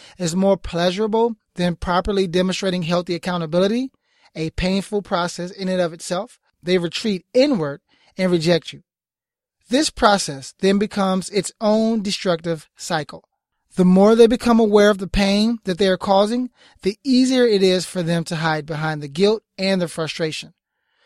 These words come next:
The more they hide behind those two emotions, the more distance they will get from the marriage.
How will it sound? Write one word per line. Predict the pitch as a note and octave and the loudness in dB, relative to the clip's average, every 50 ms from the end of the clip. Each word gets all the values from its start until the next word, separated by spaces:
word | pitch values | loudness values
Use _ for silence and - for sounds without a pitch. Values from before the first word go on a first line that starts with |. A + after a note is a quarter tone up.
| _ _ _ _ - | _ _ _ _ -4
The | F#3 | 0
more | F3 F3+ F3+ F#3+ G3+ G#3+ G#3+ | 2 2 4 6 6 6 6
they | A3 A3 A3 | 6 6 4
hide | G3+ G3 G3+ F#3+ F#3+ F#3+ G3+ G3+ F#3 | 4 4 4 4 4 4 4 2 0
behind | G3 F#3 F3+ F#3+ F#3+ G3 G3 F#3+ F3+ | -2 -2 0 0 0 0 0 2 2
those | F#3 F#3+ F#3 - | 2 2 2 0
two | - G#3+ G#3 | -4 -2 -2
emotions, | G3 F#3 F#3 F#3 G3 G#3+ - - B3+ B3 B3+ B3 - _ _ - | 0 0 2 2 2 2 2 0 -2 -2 -2 -4 -8 _ _ -2
the | F3+ F3+ | 2 4
more | G3 G3+ G#3+ G#3+ | 6 6 6 4
distance | F3+ G3 A#3+ B3 - - F#3 E3+ E3 - - - | 4 4 2 2 2 -2 -6 -8 -8 -10 -12 -6
they | F3+ F#3+ | 0 2
will | G3 F#3+ F3+ | 2 2 2
get | E3 D3 E3 E3+ - | 0 -2 -6 -8 -8
from | - E3+ D#3+ D#3 | -8 -8 -6 -4
the | D#3 | -4
marriage. | E3 E3 D#3 D3 C#3+ - - - | -2 -4 -4 -4 -8 -14 -20 -20